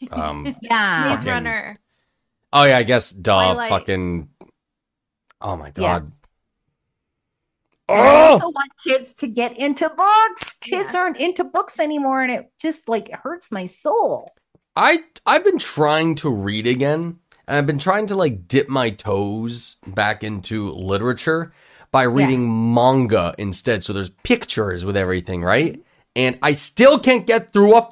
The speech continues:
Speaker 2: fucking manga. I'm like, "I don't wanna do
Speaker 3: <laughs>
Speaker 2: this anymore."
Speaker 1: Set
Speaker 2: It's
Speaker 1: your,
Speaker 2: so
Speaker 1: set a timer for fifteen minutes.
Speaker 2: crazy.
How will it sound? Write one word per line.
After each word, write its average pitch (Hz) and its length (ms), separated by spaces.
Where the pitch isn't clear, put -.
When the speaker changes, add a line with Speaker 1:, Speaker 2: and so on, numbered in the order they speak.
Speaker 2:
fucking 208 480
manga. 330 640
I'm 151 80
like, 220 140
"I - 60
don't 381 120
wanna 440 300
do 554 200
Speaker 3:
<laughs> 554 40
Speaker 2:
this 370 240
anymore." 156 420
Speaker 1:
Set 117 100
Speaker 2:
It's 101 100
Speaker 1:
your, - 100
Speaker 2:
so 240 500
Speaker 1:
set 233 40
a 208 80
timer 196 180
for 320 160
fifteen 302 420
minutes. 233 480
Speaker 2:
crazy. 202 1300